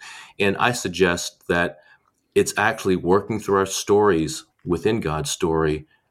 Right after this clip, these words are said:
is actually one of the most significant parts of how we can engage in spiritual warfare. That's not really talked about within the church. And so we, we talk about so many other things, but, uh,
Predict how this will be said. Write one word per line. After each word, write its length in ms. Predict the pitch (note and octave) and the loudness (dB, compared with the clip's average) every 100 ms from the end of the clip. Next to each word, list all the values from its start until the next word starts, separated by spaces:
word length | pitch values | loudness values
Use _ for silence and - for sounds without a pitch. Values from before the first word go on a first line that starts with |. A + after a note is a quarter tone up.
| _ - | _ 2
is 240 | F#2 - | 2 2
actually 460 | F#2+ G2 G2 - E2+ | -4 -4 -4 -2 -2
one 220 | E2+ F2 | 0 -2
of 60 | E2 | 0
the 80 | |
most 260 | E2 D#2+ - | 0 -2 -2
significant 540 | D#2 D#2+ F#2 - F2 | -4 -2 -2 -4 -8
parts 360 | - F2+ E2 - | -6 -4 -4 -4
of 80 | D#2 | -10
how 280 | - F2 D#2+ | -6 -2 -2
we 140 | D#2 | -4
can 160 | D#2 D2+ | -6 -6
engage 460 | D2 E2 E2 D#2+ | -2 0 0 -2
in 80 | D2+ | -6
spiritual 540 | - - D#2 C#2+ - | -8 -4 -4 -4 -6
warfare. 580 | C2+ C#2 - - - - _ _ _ _ | -8 -10 -10 -12 -12 -12 _ _ _ _
That's 300 | - F2 - | -4 -4 -2
not 500 | F2+ E2+ F#2+ G2 - - | -2 0 2 0 -2 -6
really 300 | F#2+ F#2 D#2 | 0 2 2
talked 360 | - - F2 - | -2 -6 -6 -6
about 200 | - - | -8 -6
within 200 | - C#3+ | -6 -6
the 60 | |
church. 500 | C#3+ - - - - _ _ _ _ _ | -4 -6 -8 -8 -12 _ _ _ _ _
And 140 | F2+ D#2+ | -4 -2
so 220 | F2+ D#2+ | 2 4
we, 480 | D#2+ F2 F2+ F2+ F2 | 2 2 2 2 2
we 120 | F#2 | 0
talk 180 | F#2 C#3 | 2 2
about 160 | C3 - | 2 0
so 120 | G2+ | 2
many 160 | F#2+ | 4
other 160 | F#2+ G#2 | 4 2
things, 440 | - G#2 G2 G2 | -2 0 0 0
but, 280 | - E2+ - - - - _ | -2 -2 -4 -12 -20 -20 _
uh, 300 | F2 E2+ E2 | 0 0 -2